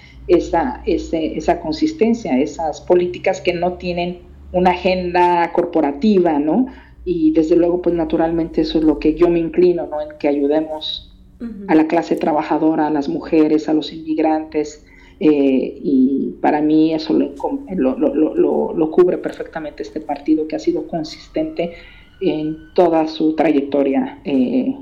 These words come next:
Speaker 1: desde el se-, desde el sesenta y ocho.
Speaker 2: O sea, tú fuiste direc-, dire-, eh,
Speaker 1: Presi-,
Speaker 2: presidenta,
Speaker 1: copresidenta
Speaker 2: copresidenta
Speaker 1: del
Speaker 2: del
Speaker 1: partido,
Speaker 2: par-,
Speaker 1: sí.
Speaker 2: de uno de los partidos, digamos, como más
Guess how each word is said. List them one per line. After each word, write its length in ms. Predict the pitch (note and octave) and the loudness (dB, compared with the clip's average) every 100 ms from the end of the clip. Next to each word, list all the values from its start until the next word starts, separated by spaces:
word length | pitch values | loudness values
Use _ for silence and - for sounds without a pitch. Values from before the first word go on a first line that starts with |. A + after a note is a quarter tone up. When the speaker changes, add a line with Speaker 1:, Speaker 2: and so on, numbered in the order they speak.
| - | -16
Speaker 1:
desde 240 | - C#3+ C#3 | -2 0 0
el 60 | |
se-, 320 | - - D3 - | -4 -4 -4 2
desde 240 | D#3 D#3 | 2 2
el 40 | C#3+ | -2
sesenta 400 | C#3 D3+ C#3 A#2+ | -4 -4 -4 -2
y 80 | - | -4
ocho. 220 | - - | -6 -14
Speaker 2:
O 60 | A#3 | -12
sea, 200 | C4 B3+ | -10 -8
tú 100 | C#4+ | -6
fuiste 380 | C#4 D#4 F4 D#4+ | -4 -4 -4 -2
direc-, 380 | C4+ B3 A#3 - _ _ - | -2 -2 -8 -16 _ _ -14
dire-, 360 | A3 G#3+ G#3 G3+ | -8 -6 -6 -6
eh, 460 | G#3 G3 F#3 F3+ - | -4 -2 -2 -4 -4
Speaker 1:
Presi-, 120 | G3+ | 2
Speaker 2:
presidenta, 500 | F3+ - F3+ - G#3+ | 2 6 4 4 0
Speaker 1:
copresidenta 600 | G3 F#3+ G3+ F3+ F3+ D#3+ | 2 2 2 2 0 -4
Speaker 2:
copresidenta 720 | D#3+ A#3 A#3 A#3+ B3+ C#4 D4 C#4+ | -4 -6 -10 -8 -2 0 0 -2
Speaker 1:
del 100 | B3+ | -2
Speaker 2:
del 80 | D#4 | -4
Speaker 1:
partido, 20 | |
Speaker 2:
par-, 140 | - | -2
Speaker 1:
sí. 200 | - - | -2 -2
Speaker 2:
de 80 | A#3+ | -8
uno 140 | A#3 C4+ | -2 -2
de 60 | |
los 120 | C4+ | -2
partidos, 460 | C#4 G3 G#3 A#3 A#3+ | -6 -10 -8 -8 -6
digamos, 280 | G#3+ G3+ G3 | -6 -8 -8
como 220 | G3 F#3 | -6 -4
más 340 | F#3 G3+ A3 | -2 -4 -8